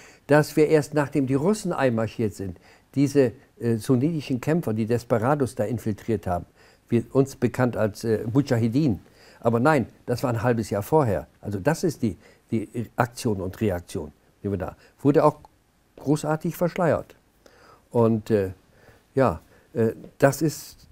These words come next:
und das sehen wir auch mit dem Islamischen Staat, also Al-Qaida, Islamischer Al-Nusra-Front, wie man's gerade braucht. Es wird eingesetzt, wie man's gerade braucht. Und dann im letzten Jahr, äh, die erste große Aktion,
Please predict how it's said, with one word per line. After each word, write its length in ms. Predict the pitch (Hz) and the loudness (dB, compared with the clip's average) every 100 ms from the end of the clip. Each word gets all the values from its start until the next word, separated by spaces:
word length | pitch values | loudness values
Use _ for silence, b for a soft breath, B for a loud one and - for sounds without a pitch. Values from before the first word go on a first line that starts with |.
| - | -6
und 220 | 120 - | -4 -2
das 160 | 127 - | -2 2
sehen 180 | 143 | 4
wir 120 | 143 123 | 4 2
auch 100 | 120 | 0
mit 160 | 127 | -2
dem 120 | 117 | -2
Islamischen 520 | 113 123 123 131 120 113 | -2 0 0 0 -2 -6
Staat, 360 | - 117 147 | -2 -2 -2
also 240 | 120 110 - | -2 -2 0
Al-Qaida, 680 | 139 139 123 - 151 117 | 0 0 -4 -4 -2 -2
Islamischer 640 | - 143 - 131 127 123 - | -2 -4 -2 -2 -2 -4 -2
Al-Nusra-Front, 720 | 117 139 143 127 120 110 - B B | -2 2 0 0 0 -2 -4 B B
wie 260 | 120 160 | 0 2
man's 320 | 190 175 170 - | 2 0 -2 -4
gerade 320 | 151 151 151 | -2 0 0
braucht. 300 | 135 117 98 | 0 0 0
Es 220 | 139 - | -4 0
wird 260 | 156 160 - | -2 -2 -2
eingesetzt, 720 | 151 185 175 165 170 - 143 | -2 -2 -4 -2 -2 -2 -6
wie 140 | 165 | -4
man's 320 | 185 175 165 - | -2 -4 -6 -4
gerade 320 | 151 156 147 | -2 -2 -4
braucht. 380 | 139 117 87 - B B B B | -2 -2 -4 -12 B B B B
Und 240 | 135 123 | 2 4
dann 200 | 143 165 | 4 4
im 520 | 143 127 117 113 123 | 2 0 0 -4 -4
letzten 380 | 117 147 - 135 | 0 -2 -2 -2
Jahr, 320 | 123 127 151 - b b b | 0 2 0 -6 b b b
äh, 280 | 117 117 113 - - | -2 0 0 -6 -8
die 140 | 127 | 0
erste 260 | 143 151 127 | 0 0 -2
große 340 | 143 156 139 | 0 0 0
Aktion, 480 | 120 - - 156 | -4 -4 0 0